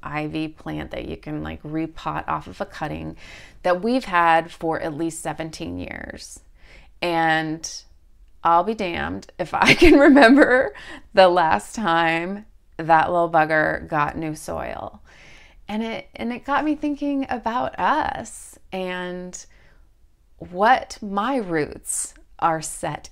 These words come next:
in and how long has it been since I have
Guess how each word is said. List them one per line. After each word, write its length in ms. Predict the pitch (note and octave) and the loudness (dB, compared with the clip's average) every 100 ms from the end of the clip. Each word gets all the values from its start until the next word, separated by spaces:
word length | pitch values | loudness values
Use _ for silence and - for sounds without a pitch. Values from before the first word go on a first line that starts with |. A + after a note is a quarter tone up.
| - | -10
in 520 | D3 C#3+ - - D#3+ - - - - - | -10 -10 -12 -14 -14 -20 -20 -20 -20 -8
and 680 | F#3 F#3 F#3 F3+ F3 F#3 F3+ - _ - - - | -4 0 0 -2 -6 -10 -16 -20 _ -16 -14 -12
how 260 | - G#3+ B3+ | -6 -2 -2
long 460 | A#3 A3 A3 A3 | -2 0 0 -2
has 200 | G#3 G#3 | -4 -6
it 160 | G3+ - | -6 -8
been 560 | G3 F#3+ F#3+ F#3+ F#3+ F#3+ _ | -6 -4 -6 -6 -10 -14 _
since 500 | - - G3+ F#3+ - - | -18 -10 -6 -6 -10 -12
I 600 | F3 F#3+ G#3+ A3 G#3+ G3 | -10 -6 -4 -4 -4 -8
have 600 | - E3+ D#3 D#3 D#3+ - | -12 -6 -4 -4 -6 -16